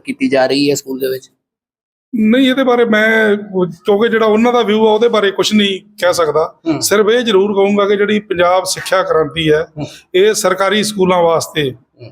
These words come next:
Speaker 2: ਇੱਕ ਬਹੁਤ ਹੀ, ਮਤਲਬ, ਔਸ਼ਧੀ ਦਾ ਕੰਮ ਕਰ ਰਹੀ ਹੈ।
Speaker 1: ਹੂੰ।
Speaker 2: ਤਾਂ ਇਹਦੇ ਤਹਿਤ ਜੋ ਵੀ ਲੈਬਸ ਬਣ ਰਹੇ ਆ, ਚਾਰ ਦੀਵਾਰੀ ਬਣ ਰਹੀ ਆ,
Speaker 1: ਹੂੰ।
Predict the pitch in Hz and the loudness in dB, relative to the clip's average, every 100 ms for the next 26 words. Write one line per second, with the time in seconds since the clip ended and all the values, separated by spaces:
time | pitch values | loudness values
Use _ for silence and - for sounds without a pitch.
0 | - 190 190 165 190 220 220 208 190 185 | -2 -2 0 -2 0 2 0 0 0 0
1 | 175 196 - 190 196 180 160 160 143 143 | 2 0 0 -2 0 0 0 0 0 0
2 | 165 147 123 - 135 - _ _ _ 165 | 0 0 -2 -6 -10 -10 _ _ _ -2
3 | 175 175 196 214 208 196 196 170 185 196 | 0 0 0 0 0 -2 0 0 2 2
4 | 220 214 196 160 170 170 175 165 156 165 | 2 0 0 2 0 0 -2 0 2 2
5 | 160 160 160 165 165 165 165 151 143 147 | 2 0 0 2 2 2 2 -2 0 0
6 | 151 135 135 _ 127 | 2 -2 -2 _ -20